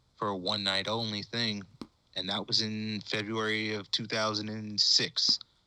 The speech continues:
So I've been going to independent shows for fourteen years this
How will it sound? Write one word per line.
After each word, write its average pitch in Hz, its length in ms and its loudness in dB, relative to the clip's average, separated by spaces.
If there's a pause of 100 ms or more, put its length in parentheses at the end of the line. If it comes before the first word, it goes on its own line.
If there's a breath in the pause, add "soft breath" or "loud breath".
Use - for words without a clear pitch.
(360)
So 101 80 0
I've 98 100 0
been 107 140 -4
going 107 260 0
to - 140 4
independent 107 560 -2
shows 101 600 2 (760)
for 98 440 -2 (380)
fourteen 107 500 2
years 101 600 2 (460)
this - 480 6